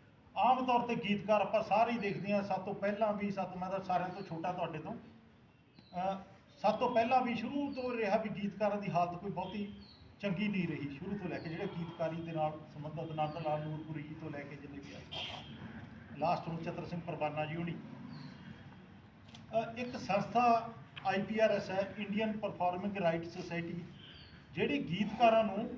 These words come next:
ਰਾਇਲਟੀ ਦਿੰਦੀ ਆ ਪਿਛਲੇ ਪਚੱਤਰ ਛਿਹੱਤਰ ਸਾਲਾਂ ਤੋਂ ਚੱਲਦੀ ਆ ਰਹੀ ਹੈ, ਜਿਹਦਾ ਪੰਜਾਬ ਦੇ ਵਿੱਚ ਕੋਈ ਬਹੁਤਾ ਬੋਲਬਾਲਾ ਨਹੀਂ ਸੀ, ਪਤਾ ਨਹੀਂ ਸੀ ਲੋਕਾਂ ਨੂੰ। ਤੇ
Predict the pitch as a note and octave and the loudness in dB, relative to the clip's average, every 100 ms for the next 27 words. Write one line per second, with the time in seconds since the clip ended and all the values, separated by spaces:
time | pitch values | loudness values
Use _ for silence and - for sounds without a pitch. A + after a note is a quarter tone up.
0 | - D#3+ G#3 G#3 A#3+ G3+ E3+ A#3+ A3 G#3+ | -6 2 2 2 0 0 0 -2 -2 -2
1 | G#3 A#3 B3 - - A#3+ G#3+ G3+ A3+ - | 0 0 -2 -8 -14 -6 -4 -2 -2 -2
2 | F#3+ G3 D#3+ E3 C#3+ C3+ A#2 - - - | -4 -4 0 0 0 -4 -8 -14 -20 -20
3 | - - G#3 F#3+ G#3 F#3 D#3+ D3 E3 G#3+ | -20 2 4 6 6 6 4 2 -2 -2
4 | - G#3+ A3 - - - - E3+ F3+ F#3+ | -2 4 4 4 0 -10 -6 0 4 6
5 | G#3+ A3 A3 G#3 G3+ - G3 E3 G3+ A3 | 6 4 -2 -4 -6 -6 -6 -4 2 4
6 | F3+ - - - F3 F3 F3 F3 F3 E3+ | 2 -2 -10 -6 -4 0 2 2 2 0
7 | E3+ G3 F#3 F#3+ F#3+ F#3 F3 E3 F3 E3+ | -4 -4 0 0 0 -4 -6 -4 -2 -2
8 | E3 - - - _ - - | -2 -8 -18 -20 _ -16 -12